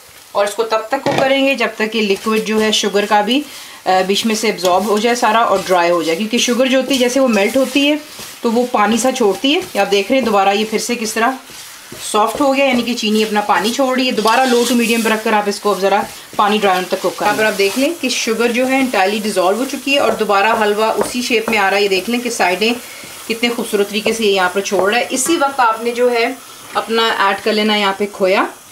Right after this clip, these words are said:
हाथों को थोड़ा, हाथों से ज़रा मसल कर थोड़ा डाल लें, थोड़ा सा आप रहने दें for the garnishing।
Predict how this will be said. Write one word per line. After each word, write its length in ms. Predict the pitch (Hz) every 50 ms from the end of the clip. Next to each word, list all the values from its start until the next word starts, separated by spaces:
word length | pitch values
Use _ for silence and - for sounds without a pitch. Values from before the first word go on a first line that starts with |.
| - - - - -
हाथों 300 | - 190 185 185 214 208
को 120 | 208 -
थोड़ा, 260 | - 208 208 202 202 - - -
हाथों 260 | - 202 185 180 196
से 120 | 190 208 196
ज़रा 180 | 196 185 180
मसल 300 | 175 175 175 - 240 240
कर 140 | 240 277 262 262
थोड़ा 140 | 262 262 262
डाल 260 | 226 233 233 233 240
लें, 160 | 240 254 262 262 - - - - - - -
थोड़ा 140 | 277 277 294 294
सा 120 | 294 302
आप 140 | 269 262 214
रहने 260 | 208 196 196 208 220
दें 200 | 220 254 262 254
for 120 | 240 214
the 100 | 208 202
garnishing। 460 | 190 175 175 175 175 - 233 294 311